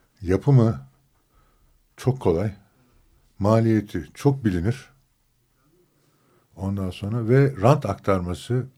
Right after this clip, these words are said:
Ankara'dan en ufak noktaya kadar çok kolay bir şeydir, yatırım biçimidir. Neredeyse hiçbir komplikasyon olmayan bir yatırım biçimidir. Şimdi biraz önce senin söylediğin yani, e,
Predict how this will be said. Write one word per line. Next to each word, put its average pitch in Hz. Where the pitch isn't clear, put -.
Ankara'dan 110
en 147
ufak 131
noktaya 92
kadar 110
çok 131
kolay 82
bir -
şeydir, -
yatırım 80
biçimidir. -
Neredeyse 107
hiçbir 135
komplikasyon 82
olmayan 69
bir -
yatırım -
biçimidir. -
Şimdi 92
biraz 113
önce 107
senin 113
söylediğin 113
yani, 90
e, 82